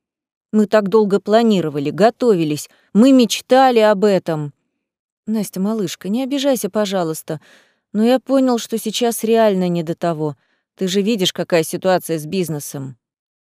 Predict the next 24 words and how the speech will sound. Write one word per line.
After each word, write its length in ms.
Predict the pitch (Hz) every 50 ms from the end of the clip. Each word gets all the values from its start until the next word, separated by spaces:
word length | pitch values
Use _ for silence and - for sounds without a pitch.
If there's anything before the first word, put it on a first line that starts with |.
| _ _ _ _ _ _ _ _ _ _ _ _ _ _ _ _ _ -
«Не 320 | 165 156 180 175 202 220
до 240 | 202 175 180 208 202
того?» 640 | - _ - 180 175 170 160 143 151 190 233 285 359 427 466 - _ _ _ _ _ _ _ _ _ _ _ _ _ _ _ _ _ _ _ _ _ _ _ _ _ _ _
Потребовалось 880 | - 196 185 - 202 214 233 240 226 262 240 254 254 254 254 233 - -
несколько 580 | 226 233 269 302 294 - - 262 233 - 262 240
минут, 360 | 240 240 233 220 214 208 -
чтобы 340 | - - 240 226 208 226 233
осознать 560 | 226 - 247 233 233 202 220 226 220 220 -
услышанное 760 | 226 - - 226 208 214 208 - - 240 254 277 294 302 285 _ _ _ _ _ _ _ -
и 120 | 226 226
прийти 480 | 202 - 208 220 214 - - - 226 247
в 40 | -
себя. 540 | - - 262 226 180 185 180 170 170 165 - _ _ _ _ _ _ _ _ _ _ _ _ _
Удар 380 | - 208 202 185 208 208 190 175
был 200 | 165 180 175 170
жесток, 720 | 156 165 175 165 - - - 196 196 208 214 _ - _ _ _ _ _ _ _ _ -
но 100 | 180 185
мне 200 | 180 185 190 202
всё 220 | 196 - - 214 202
же 120 | 196 208
удалось 440 | 202 185 208 208 202 208 208 208 -
справиться 600 | - _ - 214 214 196 165 170 160 - - 180
с 60 | -
собой. 500 | - - 190 175 165 175 170 170 165